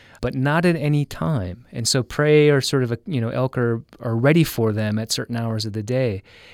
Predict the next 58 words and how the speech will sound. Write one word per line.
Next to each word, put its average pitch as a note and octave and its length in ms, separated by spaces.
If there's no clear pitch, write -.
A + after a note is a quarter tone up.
And B2+ 100
so C#3 100
I'm C3+ 140
wondering D3+ 460
if B2 240
with B2 320
the A2+ 100
police B2+ 460
officers, G#2+ 600
if G#2 140
it's A2 160
a A2+ 60
similar B2 400
situation. A#2 580
That A2 160
pu-, - 240
I, B2+ 220
I A#2+ 60
mean, A#2+ 120
I C3 80
can C3+ 140
just B2+ 160
imagine B2 720
showing B2+ 460
up C3 260
at A2 180
someone's A#2 300
doorstep C3+ 560
and A#2 240
knocking B2 340
on A#2 120
the A2 80
door C3 420
and, A2+ 160
and A#2 180
being A#2+ 220
fearful A#2 440
just - 260
simply C3 200
because A#2 280
I A#2 80
don't B2 220
know B2 400
who's C3+ 340
going B2 320
to A#2+ 100
answer A#2+ 320
the A2+ 140
door A#2+ 440
and A2 240
what C3 140
kind C3 220
of A#2 80
mood D#3 300
they're A#2+ 120
gonna G2+ 220
be G2 200
in. G2 280